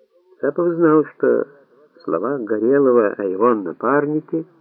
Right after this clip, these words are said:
были правдой. Раскольник был не просто убийцей. Он был одним из тех редких типов убийцы, которые наслаждаются видом жертвы, кому доставляет удовольствие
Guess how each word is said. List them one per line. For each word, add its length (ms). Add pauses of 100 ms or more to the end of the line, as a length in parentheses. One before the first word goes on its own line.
(420)
были 240
правдой. 560 (1200)
Раскольник 540
был 320
не 120
просто 460
убийцей. 640 (1000)
Он 120
был 140
одним 380
из 140
тех 260
редких 500
типов 320
убийцы, 640 (920)
которые 340
наслаждаются 800
видом 360
жертвы, 580 (840)
кому 200
доставляет 540
удовольствие 720